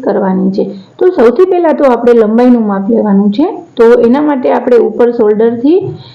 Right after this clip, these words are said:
મેજર ટેપને રાખવાની છે. ધ્યાન રાખજો, ઉપરથી શોલ્ડરથી નીચે સુધી લંબાઈ લેવાની છે. તો એના માટે લંબાઈ આવે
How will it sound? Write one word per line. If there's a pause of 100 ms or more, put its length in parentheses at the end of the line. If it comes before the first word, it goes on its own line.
(260)
મેજર
ટેપને
રાખવાની
છે. (160)
ધ્યાન
રાખજો, (480)
ઉપરથી
શોલ્ડરથી
નીચે (100)
સુધી
લંબાઈ
લેવાની
છે. (180)
તો (160)
એના
માટે
લંબાઈ
આવે